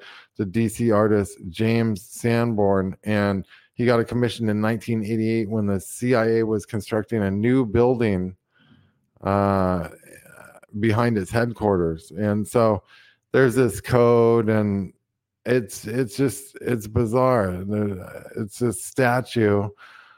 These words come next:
Uh, and who even knows if it's crackable? I mean, maybe this is just what they tell people that sign up for the C I A to give them, uh, something to look at. This is in Wired. I don't even trust Wired.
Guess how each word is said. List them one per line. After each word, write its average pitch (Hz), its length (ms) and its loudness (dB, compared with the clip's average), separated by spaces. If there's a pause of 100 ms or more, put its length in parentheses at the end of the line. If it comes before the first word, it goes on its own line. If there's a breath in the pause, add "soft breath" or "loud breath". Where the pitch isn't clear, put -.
(240 loud breath)
Uh, 117 200 2
and 135 180 2
who 165 200 4
even 156 260 2
knows 151 240 2
if 135 100 -4
it's 143 160 0
crackable? 139 520 2
I 113 40 4
mean, 117 400 0
maybe 139 340 0
this 139 220 -2
is 123 100 -8
just 131 180 -2
what 131 100 0
they 127 140 0
tell 123 220 0
people 117 340 -2
that 104 160 -2
sign 120 220 0
up 104 100 -4
for 120 100 -2
the 101 140 -2
C 117 220 0
I 110 120 6
A 110 320 4 (560 soft breath)
to 104 120 -2
give 107 400 0
them, 104 420 2 (140)
uh, 95 480 0
something 110 640 0
to 110 120 -2
look 110 220 2
at. 110 120 2
This 123 200 2
is 123 100 0
in 104 200 4
Wired. 110 580 4
I 110 100 4
don't 117 160 0
even 104 160 -2
trust 104 320 -4
Wired. 104 380 2